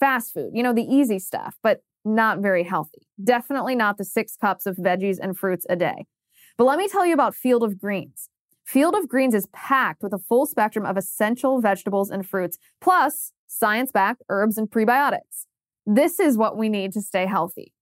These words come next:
Field of Greens works fast. You'll have more energy, you'll look and feel healthier, and it can even help you lose weight.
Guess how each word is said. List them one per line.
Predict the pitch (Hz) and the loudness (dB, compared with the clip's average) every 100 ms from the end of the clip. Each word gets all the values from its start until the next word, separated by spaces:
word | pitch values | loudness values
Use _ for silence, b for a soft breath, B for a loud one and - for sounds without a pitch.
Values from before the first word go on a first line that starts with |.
| _ | _
Field | - - 311 403 | -6 0 2 2
of | 330 | 2
Greens | 233 233 233 | 2 2 0
works | 190 190 202 - - | 0 0 0 -4 -16
fast. | - 180 151 151 - b b | -2 0 0 -4 -10 b b
You'll | 233 | 4
have | 226 196 | 4 2
more | 202 214 220 | 0 2 0
energy, | 247 202 190 190 247 - _ _ | 0 -2 0 -2 -2 -8 _ _
you'll | 220 202 202 | 0 0 2
look | 247 349 - - | 0 0 -6 -6
and | 208 190 | -4 -4
feel | - 269 330 | 0 2 2
healthier, | 254 196 - 185 180 220 - _ _ | 2 0 0 -2 0 -2 -6 _ _
and | - 294 | 2 4
it | |
can | 320 | 4
even | 311 381 | 2 4
help | 359 311 | 4 4
you | 320 | 4
lose | 311 214 | 4 4
weight. | 226 269 - - | 2 0 -2 -16